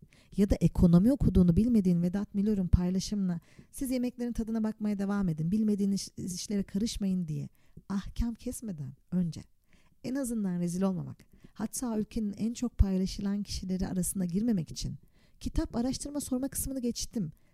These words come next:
sadece birkaç saniye profiline gir de bak." demek. Toplum bu durumdayken birey ne yapsın? Zor ama imkansız değil sevgili dinleyen. Kendimizi koruyacağız.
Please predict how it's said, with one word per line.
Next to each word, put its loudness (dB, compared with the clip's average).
sadece 0
birkaç -2
saniye 2
profiline 2
gir -2
de 2
bak." -4
demek. -6
Toplum 6
bu -4
durumdayken -2
birey 2
ne 2
yapsın? -2
Zor 4
ama 8
imkansız 4
değil 4
sevgili -4
dinleyen. -4
Kendimizi 4
koruyacağız. -2